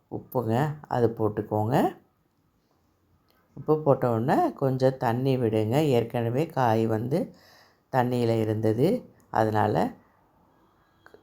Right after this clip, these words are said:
தண்ணியா இருக்கும். இப்போ கொஞ்சம் மூடி போட்டு நம்ம வேக விடலாம். பாருங்க, காய் நல்லா வந்து, வெந்துருச்சு. ஆனா கொஞ்ச நேரம் அப்படியே உங்களுக்கு வதக்க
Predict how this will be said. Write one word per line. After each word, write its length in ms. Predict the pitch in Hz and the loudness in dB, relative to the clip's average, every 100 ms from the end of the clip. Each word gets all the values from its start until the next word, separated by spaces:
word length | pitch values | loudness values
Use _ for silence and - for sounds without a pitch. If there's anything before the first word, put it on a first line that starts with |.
| _ _ | _ _
தண்ணியா 380 | - 113 117 120 110 | -4 0 4 4 4
இருக்கும். 340 | 107 - 202 359 - | 2 -2 -2 -2 -4
இப்போ 180 | - - - | -6 -4 -2
கொஞ்சம் 280 | 156 165 151 | 0 0 -2
மூடி 220 | 127 143 160 | 0 2 2
போட்டு 260 | 143 120 185 240 | 0 0 0 0
நம்ம 180 | 131 117 107 | 0 0 2
வேக 280 | 117 120 120 | 4 4 2
விடலாம். 500 | 107 98 98 151 320 - _ _ _ _ _ _ _ _ _ _ _ _ _ - | 0 0 0 0 -2 -6 _ _ _ _ _ _ _ _ _ _ _ _ _ 0
பாருங்க, 400 | 120 113 110 135 185 139 | 4 4 2 -4 -4 2
காய் 220 | 127 147 143 | 4 4 2
நல்லா 240 | 110 120 120 | 2 4 4
வந்து, 320 | 104 107 110 - _ 113 | 2 0 -4 -10 _ -2
வெந்துருச்சு. 640 | 120 143 165 123 - 143 233 - - _ - | 0 4 2 2 0 -2 -2 -4 -20 _ -4
ஆனா 160 | 165 208 | -2 0
கொஞ்ச 220 | - 143 139 | 0 0 2
நேரம் 260 | 123 135 156 | 4 4 4
அப்படியே 320 | 147 123 123 143 | 0 0 2 2
உங்களுக்கு 360 | 123 107 107 185 135 | 2 -2 -2 0 2
வதக்க 320 | 107 110 | 2 2